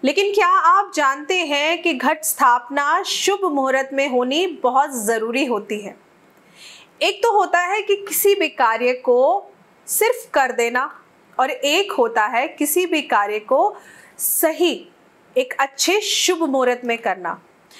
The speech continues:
क्योंकि अगर आप किसी भी कार्य की शुरुआत एक शुभ मुहूर्त में करते हैं तो आपको उसमें विजय ज़रूर मिलती है, आपका काम ज़रूर संपन्न होता है।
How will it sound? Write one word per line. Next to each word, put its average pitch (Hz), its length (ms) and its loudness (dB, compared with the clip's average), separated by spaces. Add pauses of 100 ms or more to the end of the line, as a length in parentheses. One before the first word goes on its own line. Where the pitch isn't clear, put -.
(140)
क्योंकि 269 200 -2
अगर 285 220 0
आप 330 220 -2
किसी 381 300 4
भी 403 180 2
कार्य 277 380 2
की 294 200 -2
शुरुआत 240 580 0
एक 247 160 0
शुभ 349 280 -4
मुहूर्त 294 320 -2
में 302 120 -2
करते 277 420 -2
हैं 233 420 -4 (420)
तो 254 80 2
आपको 262 640 2 (360)
उसमें 262 520 0
विजय 247 500 0 (300)
ज़रूर 262 480 0
मिलती 196 360 -2
है, 202 220 -8 (400)
आपका 233 420 0
काम 247 460 2 (340)
ज़रूर 254 500 0
संपन्न 247 600 -2
होता 202 380 -2
है। 220 260 -8